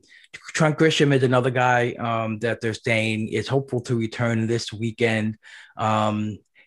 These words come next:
now, he hurt his hamstring. So if, if you're, if you're a Grisham owner, do you expect his wheels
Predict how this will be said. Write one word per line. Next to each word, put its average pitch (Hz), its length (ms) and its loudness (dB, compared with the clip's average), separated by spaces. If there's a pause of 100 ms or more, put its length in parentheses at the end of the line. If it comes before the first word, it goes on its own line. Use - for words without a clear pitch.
now, 117 180 0
he 147 120 2
hurt 156 200 4
his 127 100 0
hamstring. 117 580 -6
So 107 580 -2
if, 117 240 -4 (200)
if - 240 -6
you're, 147 340 0
if 131 100 -2
you're 156 180 2
a 143 80 0
Grisham 139 360 0
owner, 117 240 -2
do 110 120 -10
you 151 140 -2
expect - 540 -4
his 131 160 -2
wheels 131 600 0